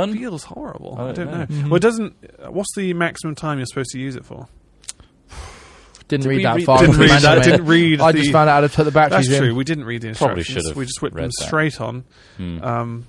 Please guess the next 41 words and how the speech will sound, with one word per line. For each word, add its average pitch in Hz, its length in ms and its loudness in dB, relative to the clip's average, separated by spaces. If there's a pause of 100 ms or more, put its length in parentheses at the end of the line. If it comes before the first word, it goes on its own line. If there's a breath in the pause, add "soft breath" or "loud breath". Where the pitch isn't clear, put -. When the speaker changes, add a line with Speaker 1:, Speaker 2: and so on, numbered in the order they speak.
Speaker 2:
but 135 100 -8
people 156 180 -4
seem 120 120 -8
to 123 80 -10
enjoy 117 240 -6
it. 156 140 -12
People 131 240 -6
seem 127 220 -10
to 127 60 -6
enjoy 127 360 -6
us, 127 280 -10
uh, 135 140 -8
shocking 165 340 -10
ourselves 113 380 -12
Speaker 3:
Mm-hmm. 127 120 -2
Speaker 2:
and 233 140 0
shaving 196 440 -6
ourselves. 113 320 -8
I 135 40 -4
didn't 160 140 -4
mention 156 320 -6
that 123 100 -8
we 139 80 -6
made, 131 160 -6
when 135 140 -8
we 135 60 -6
made 131 100 -6
the 131 80 -6
video 143 240 -4
that 123 200 -8
people 165 180 -10
enjoyed 170 260 -8
that 175 100 -10
as - 120 -16
well. 196 80 -10
Speaker 1:
Just 165 140 -6
general 196 280 -2
embarrassment, 131 680 -4
Speaker 2:
Just, 370 220 -6
Speaker 1:
really. 85 320 -6
Speaker 2:
well, 349 200 -10